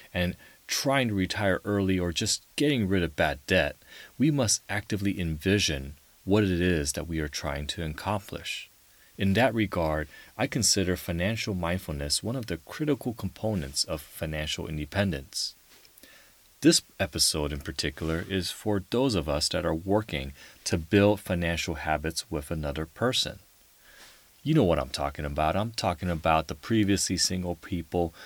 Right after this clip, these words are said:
who are now getting serious with a partner. I'm talking about the happily engaged couple that's planning out their wedding, the newlyweds working out their future together,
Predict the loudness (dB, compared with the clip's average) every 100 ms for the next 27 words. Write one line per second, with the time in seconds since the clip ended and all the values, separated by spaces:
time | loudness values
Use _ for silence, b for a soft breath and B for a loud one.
0 | B -10 0 2 4 2 2 2 0 0
1 | 0 0 0 0 -2 -6 -10 -6 -4 -4
2 | -8 -16 -20 _ _ _ -20 -14 -4 0
3 | 0 0 -2 -2 -2 -6 -2 0 0 -4
4 | -4 -4 -4 -2 0 -2 0 0 0 -6
5 | -6 -6 -8 -6 -4 -4 -2 -4 -4 -4
6 | 0 2 2 -4 -10 _ B B B B
7 | B -2 2 4 4 4 4 4 2 0
8 | -4 -2 -2 -2 0 2 2 0 -4 -2
9 | -4 -4 -8 -6 -4 -2 -2 -4